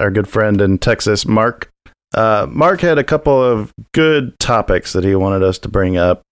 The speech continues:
So one of 'em was, uh, the use of trailing stops. So I think we're gonna cover that, uh, in more detail, probably with that month-end review show that we just mentioned.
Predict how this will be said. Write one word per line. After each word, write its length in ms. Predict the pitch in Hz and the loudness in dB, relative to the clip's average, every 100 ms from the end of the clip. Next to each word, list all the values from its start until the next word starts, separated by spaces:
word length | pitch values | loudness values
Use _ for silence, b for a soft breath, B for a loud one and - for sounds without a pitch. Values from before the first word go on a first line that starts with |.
| _ _ _ - | _ _ _ -10
So 260 | 104 98 | -2 0
one 180 | 104 147 | 2 2
of 100 | 156 | 2
'em 220 | 135 123 | 2 2
was, 460 | 117 110 110 107 98 | 2 4 4 2 0
uh, 320 | 104 101 98 | 2 4 2
the 100 | 95 | 2
use 220 | 107 107 | 2 0
of 40 | 101 | -2
trailing 360 | - 104 92 85 | 0 2 2 0
stops. 400 | - 85 76 - | -2 -2 -2 -2
So 120 | 82 | -4
I 40 | |
think 220 | 92 110 - | -2 -4 -2
we're 100 | 107 | -2
gonna 260 | 104 98 - _ _ - | -2 -4 -8 _ _ -12
cover 280 | - 107 92 | -4 -2 2
that, 320 | 92 90 - - | 2 2 0 -4
uh, 320 | 87 87 85 - | 0 2 0 0
in 180 | 92 92 | -2 0
more 160 | 92 | -2
detail, 640 | 85 98 95 95 92 87 - _ - | -2 -4 -2 0 2 0 -4 _ -4
probably 920 | - 101 101 98 92 95 95 95 98 | -2 0 0 0 0 0 2 0 -4
with 200 | - 101 | -4 -4
that 160 | 95 92 | -2 -2
month-end 400 | 104 98 104 101 | -2 -2 -2 0
review 260 | 101 104 | 0 0
show 220 | 104 107 104 | -2 0 -2
that 100 | - | -2
we 60 | |
just 200 | 95 - | -4 -4
mentioned. 400 | 110 104 110 110 | -4 -2 -4 -6